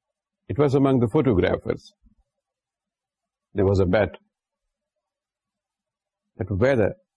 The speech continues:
a galloping horse keeps its hooves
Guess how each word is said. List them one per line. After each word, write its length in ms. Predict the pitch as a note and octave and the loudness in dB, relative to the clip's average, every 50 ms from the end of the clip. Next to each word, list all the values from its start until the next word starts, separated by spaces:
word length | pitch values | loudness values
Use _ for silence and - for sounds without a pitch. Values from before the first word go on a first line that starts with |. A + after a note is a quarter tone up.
| _ _ _ _ _ _ _ _ _ _ _ _ _ _ _ _ - | _ _ _ _ _ _ _ _ _ _ _ _ _ _ _ _ -10
a 80 | - G2 - - | -10 -10 -6 -2
galloping 500 | A2+ G#2+ A2 A#2+ A2+ G2+ - A2 G2 F#2 F2+ F2+ - _ - | 0 0 2 0 0 0 -2 -2 0 0 -2 -4 -8 _ -4
horse 340 | - F#2 - - - - - - - _ _ _ _ _ _ _ _ _ _ _ _ _ _ _ _ _ - | -4 -2 -2 -4 -10 -18 -20 -20 -20 _ _ _ _ _ _ _ _ _ _ _ _ _ _ _ _ _ -4
keeps 340 | - B2 A2+ G#2+ - - - _ - G#2+ | 0 0 0 0 -2 -10 -18 _ -2 -2
its 220 | F2+ F2+ - - - _ _ - | -2 -2 -6 -20 -20 _ _ 0
hooves 400 | B2+ B2+ A#2+ G2+ - - _ | 0 0 0 0 -4 -8 _